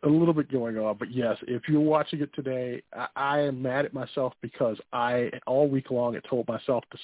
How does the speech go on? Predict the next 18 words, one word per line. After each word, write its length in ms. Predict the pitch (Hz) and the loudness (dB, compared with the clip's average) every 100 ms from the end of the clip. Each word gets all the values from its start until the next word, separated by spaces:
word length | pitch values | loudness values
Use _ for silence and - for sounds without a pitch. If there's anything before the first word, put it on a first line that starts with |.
| - | -2
set 180 | 131 - _ _ _ | -2 -2 _ _ _
my 160 | 123 110 | -4 -2
D 180 | 127 | -2
V 180 | 120 120 | 0 2
R, 260 | 110 117 147 _ _ _ _ _ _ - | 4 4 2 _ _ _ _ _ _ -4
and 320 | 131 117 117 - | -2 0 -4 -4
I 260 | 120 117 117 - | -2 -2 -2 -4
forgot 260 | 120 123 | 0 2
about 240 | 131 123 160 | 4 4 2
it 100 | - | 0
until 240 | 147 143 | -6 -6
a 20 | 120 | -4
friend 200 | - 139 | -4 -4
<laughs> 60 | 113 | -4
mentioned 280 | 131 - 180 | -6 -2 -2
it 40 | - | -2
this 240 | 151 - | -2 0
afternoon. 560 | 156 - 175 185 214 | 0 -2 -8 -6 -4